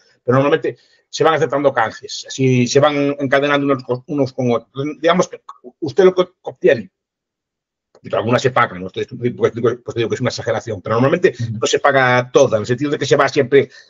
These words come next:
Speaker 1: dila-, dilatando en el tiempo, retrasando en el tiempo. Pero claro, yo ahora pido prestado un millón de euros a la gente y pago, yo qué sé, al, al cuatro por ciento. Bueno, pues cada año solo tengo que pagar el cuatro por ciento. Yo tengo el millón ahora para gastar, pero solo tengo que pagar, eh,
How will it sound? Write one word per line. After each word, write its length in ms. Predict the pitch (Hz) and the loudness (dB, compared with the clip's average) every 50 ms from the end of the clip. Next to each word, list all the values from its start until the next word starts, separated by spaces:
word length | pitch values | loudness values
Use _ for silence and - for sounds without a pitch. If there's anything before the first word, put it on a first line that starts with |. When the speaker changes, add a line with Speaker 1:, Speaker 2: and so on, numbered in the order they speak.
| _ _ _ _ _ _ _ _ | _ _ _ _ _ _ _ _
Speaker 1:
dila-, 300 | - 120 147 160 156 - - | 0 2 4 4 4 2 -2
dilatando 420 | 139 143 160 156 151 175 170 160 156 | 0 2 2 2 4 2 0 2 0
en 60 | 147 | 0
el 80 | 135 123 | 0 0
tiempo, 300 | 120 110 101 - _ _ _ _ | -2 -4 -4 -6 _ _ _ _
retrasando 380 | - 123 123 139 - 160 143 139 | -6 -6 -4 -4 -2 -2 0 0
en 60 | 131 | 0
el 80 | 120 117 | 0 -2
tiempo. 240 | - 107 95 _ _ | -6 -10 -14 _ _
Pero 140 | _ - 127 | _ -6 -2
claro, 200 | 123 175 139 - - _ _ _ _ _ _ _ _ _ | 0 0 0 0 -6 _ _ _ _ _ _ _ _ _
yo 160 | - 123 156 | 0 4 4
ahora 140 | 165 180 180 | 4 4 4
pido 180 | 180 185 185 | 2 2 2
prestado 300 | 185 170 - - 175 175 | 2 2 2 2 2 2
un 80 | 175 165 | 0 -2
millón 200 | 165 170 160 160 | -2 0 0 2
de 100 | 151 139 | 2 2
euros 280 | 127 117 107 104 - - | 2 2 0 -4 -4 -2
a 80 | 127 | -2
la 100 | 120 120 | -2 -2
gente 320 | - - 107 101 - _ 104 | -4 -8 -12 -16 -18 _ -16
y 60 | 104 | -4
pago, 340 | - 131 139 139 139 127 127 | -2 0 0 0 -2 -6 -8
yo 100 | - 120 | -12 -20
qué 60 | - 117 | -20 -14
sé, 140 | - 104 | -12 -10
al, 180 | 101 107 110 113 | -8 -8 -8 -4
al 160 | - 120 123 127 | -4 -4 -2 0
cuatro 240 | 123 120 - - | 0 -2 -2 -4
por 140 | 123 - 123 113 | -8 -8 -10 -8
ciento. 380 | 113 110 104 95 _ - - - | -6 -6 -6 -6 _ -18 -12 -8
Bueno, 160 | 113 127 131 | -8 -8 -6
pues 180 | 127 - - - 104 | -8 -10 -12 -10 -6
cada 220 | - 117 113 123 | -4 0 2 2
año 140 | 123 135 139 | 2 2 0
solo 160 | 127 143 160 | 0 0 0
tengo 160 | 156 180 170 - | 2 2 0 2
que 40 | |
pagar 140 | - 143 131 | 2 2 2
el 60 | 117 | 2
cuatro 160 | 127 - - _ | 0 -2 -4 _
por 80 | - _ | -16 _
ciento. 120 | 123 131 | -6 -2
Yo 40 | 131 | 0
tengo 160 | 180 170 170 | 2 2 2
el 60 | 165 | 2
millón 240 | 160 156 165 175 170 | 2 2 2 4 6
ahora 280 | 165 175 185 170 147 139 | 6 6 6 6 4 2
para 120 | 131 131 | -2 -2
gastar, 440 | 151 160 - - 208 202 208 202 _ _ _ _ _ _ _ | -2 -2 -2 0 0 0 0 -2 _ _ _ _ _ _ _
pero 100 | - 131 | -8 -4
solo 100 | - 170 | -2 0
tengo 140 | - 185 180 | 0 0 0
que 60 | 185 | 0
pagar, 320 | - 175 170 175 180 180 - | 2 2 2 2 2 0 0
eh, 640 | 170 165 156 147 139 127 120 113 107 104 98 98 | 0 2 2 4 2 2 2 0 -2 -4 -6 -10